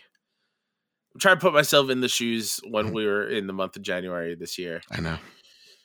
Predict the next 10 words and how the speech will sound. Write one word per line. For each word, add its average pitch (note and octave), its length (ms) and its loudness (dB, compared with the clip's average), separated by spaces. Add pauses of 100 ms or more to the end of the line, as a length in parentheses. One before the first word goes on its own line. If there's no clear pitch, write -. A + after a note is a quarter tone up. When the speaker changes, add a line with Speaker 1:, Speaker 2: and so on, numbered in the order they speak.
(500)
Speaker 1:
I D#3 100 6
feel G#4 260 8
like D#4+ 220 8
the F3+ 60 0
Cyberpunk E3 600 4
roadmap B2+ 580 4
was G#2 160 -6
pretty D3+ 260 2
big. F#2+ 300 -2 (280)
Speaker 2:
Really? C3+ 720 8